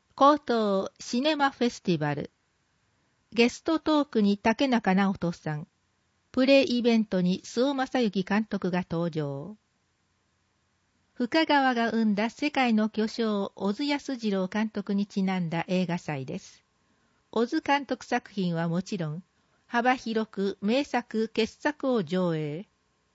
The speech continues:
ゲストトークやイベント付きの会もあります。日時、内容、次の通り。上映日、開演時間、作品名、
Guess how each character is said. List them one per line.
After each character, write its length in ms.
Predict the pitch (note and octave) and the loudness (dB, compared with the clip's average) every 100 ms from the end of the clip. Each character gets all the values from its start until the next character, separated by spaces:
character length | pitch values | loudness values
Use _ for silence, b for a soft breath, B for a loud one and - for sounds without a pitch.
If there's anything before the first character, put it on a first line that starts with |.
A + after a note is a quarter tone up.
| _ | _
ゲ 160 | A3 A#3+ | -2 0
ス 80 | - | 0
ト 160 | C4+ | -2
ト 180 | - A#3 | 2 0
ー 40 | |
ク 160 | - F#3+ | 0 0
や 260 | F3+ F3+ - | 0 -2 -2
イ 140 | G#3 | -4
ベ 160 | A#3 D4 | -2 -4
ン 40 | |
ト 120 | C#4 | -4
付 240 | - - A3+ | -4 -4 -4
き 20 | |
の 140 | A3 | -2
会 240 | - G#3 F3+ | -2 -2 -2
も 100 | D3+ | -2
あ 100 | C#3 | -4
り 140 | C#3 | -6
ま 140 | C3 - | -8 -10
す。 280 | - _ _ _ _ _ _ _ _ _ _ _ _ - | -12 _ _ _ _ _ _ _ _ _ _ _ _ -8
日 260 | C4+ - G3+ | -4 0 2
時、 240 | G3+ - _ - | 0 -2 _ -2
内 280 | G3+ A3 G#3+ | 2 4 4
容、 320 | F3 D#3+ E3 - _ | 2 0 -4 -8 _
次 240 | - C4 C#4+ | -4 -2 -2
の 160 | A#3+ | -2
通 300 | F3+ F#3 D#3+ | -4 -6 -6
り。 120 | D3 G3 _ _ _ _ _ _ _ _ _ - | -8 -12 _ _ _ _ _ _ _ _ _ -8
上 340 | G3+ C4 C4 | 2 4 4
映 260 | A#3+ A3+ F#3+ | 4 2 0
日、 220 | E3+ F3 _ _ | -2 -6 _ _
開 320 | - C4+ C#4 | -2 0 2
演 240 | B3 A#3+ F#3+ | 0 0 0
時 160 | E3+ | 0
間、 400 | F#3 D#3 D3 D3+ - _ - | -2 -2 -6 -8 -14 _ -4
作 280 | B3 - D4 | -2 -2 -6
品 320 | C4+ C4 A3+ | -6 -2 0
名、 320 | G3+ G3 - | 2 0 -4